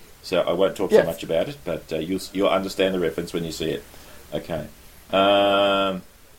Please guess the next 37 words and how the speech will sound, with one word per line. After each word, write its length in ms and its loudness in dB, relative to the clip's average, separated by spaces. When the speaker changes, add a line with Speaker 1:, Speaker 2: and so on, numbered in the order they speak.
Speaker 1:
yeah. 400 2
So 300 4
Speaker 2:
Yeah, 400 6
man. 260 0
Speaker 1:
that's 340 -4
what 180 -2
we're 80 2
Speaker 2:
So 100 6
Speaker 1:
doing 140 4
Speaker 2:
much. 160 4
Speaker 1:
this 180 -6
Adelaide 340 -2
Fringe. 640 -8
Uh, 640 2
three 240 2
shows. 600 -2
Three 160 0
shows. 640 0
Um, 380 4
Speaker 2:
Mm-hmm. 240 0
Speaker 1:
now 200 4
I've 80 2
got 260 2
to, 40 -18
'cause 260 -6
now 60 -2
you're 180 0
my 120 0
house 200 0
guest 280 -4
while 160 0
you're 120 -8
here 140 -6
in 80 -6
Adelaide, 460 -2
and 180 -4
plus 180 -4